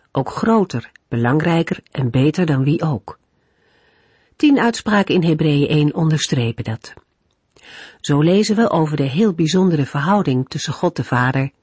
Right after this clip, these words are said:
en de Zoon. De Zoon is als het ware een afdruk van het wezen van God. Hij laat ons zien wie God is. Hij is het ook die alles op aarde onderhoudt door zijn woord. Door de Bijbel heen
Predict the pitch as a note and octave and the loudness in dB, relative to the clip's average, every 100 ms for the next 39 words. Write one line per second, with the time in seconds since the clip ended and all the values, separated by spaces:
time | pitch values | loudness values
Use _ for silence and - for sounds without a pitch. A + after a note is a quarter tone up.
0 | _ _ - D#3+ E3 F#3 C3 A#2+ - _ | _ _ 0 2 2 2 0 -4 -12 _
1 | _ _ _ _ _ _ _ _ _ _ | _ _ _ _ _ _ _ _ _ _
2 | A#3 A#3 C#4+ D#4 C4+ A3+ A3+ G3+ F#3 G#3 | 0 4 4 4 4 2 0 -2 0 2
3 | G#3 G3+ - D#3 - - C#4+ - E3+ C3+ | 2 0 0 -2 -2 -4 -4 -2 -2 -2
4 | - B2+ B2+ B2+ D3+ D#3+ D3+ B2 A#2+ A#2 | -4 -6 -6 -2 2 2 0 -4 -4 -6
5 | - - - - _ _ _ _ F#3+ F#3+ | -6 -12 -12 -20 _ _ _ _ 0 2
6 | G3 E3+ E3 D#3 C#3+ - D3+ D3 - _ | 4 2 0 0 0 2 2 2 -2 _
7 | - D3+ - D#3+ D3 G#3+ D#3+ - - _ | -4 -4 -2 -4 -2 -2 -2 -6 -12 _
8 | _ _ _ _ _ _ _ - C4 A#3 | _ _ _ _ _ _ _ 0 2 2
9 | D#3 D3 C3+ D#3+ F#3 - _ - _ D#3+ | 2 0 0 0 -2 -10 _ -20 _ -6
10 | - - A#3+ B3+ G3+ D#3+ D3 C#3+ C#3+ F#3 | -6 -4 -2 -2 -2 -2 0 0 0 0
11 | E3+ C3+ C3+ F3+ C#3+ C#3+ - - C3+ B2 | 0 0 -2 0 0 -2 -10 -6 -4 -2
12 | B2+ C#3 E3+ D#3+ G#2 - - _ _ _ | -2 -2 0 -2 -4 -12 -20 _ _ _
13 | _ _ _ _ _ _ _ _ _ _ | _ _ _ _ _ _ _ _ _ _
14 | - C4+ C#4 A3+ A3+ A3+ E3+ E3+ G3 G#3 | -2 0 2 2 2 2 2 2 2 0